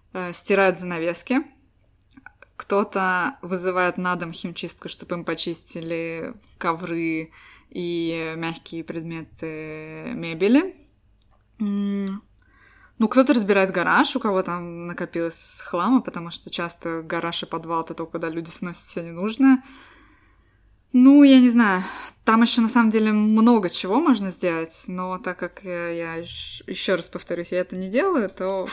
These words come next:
<laughs> наверное, на этом, э, я закончу. Хотя нет, знаешь, что еще есть?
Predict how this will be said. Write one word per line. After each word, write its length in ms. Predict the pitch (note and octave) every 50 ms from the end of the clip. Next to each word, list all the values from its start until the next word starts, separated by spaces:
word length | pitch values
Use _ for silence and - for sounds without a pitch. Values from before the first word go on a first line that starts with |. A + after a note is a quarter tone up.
| - C#3+
<laughs> 140 | - -
наверное, 400 | - F#3+ F#3 F3+ G3+ G#3 G#3 G3
на 160 | F#3 F3+ F3+ F#3
этом, 320 | G3 F#3+ - F#3+ F3 F3 - _ _ _ _ _ _ _ _ _ _ _ _ _ _ _ _ _ _ - - - -
э, 600 | G3 F3+ F3 F3 F3 E3+ E3+ E3+ E3+ E3+ E3+ F3+ G3
я 140 | F#3+ F3+ F3
закончу. 320 | - F#3 - - - -
Хотя 160 | - A3+ A#3+
нет, 200 | A3+ A3+ G3 D#3+
знаешь, 180 | - F#3 A3+ C#4+
что 140 | - - B3+
еще 260 | G3 - - - F3
есть? 340 | E3 E3+ F3+ - - -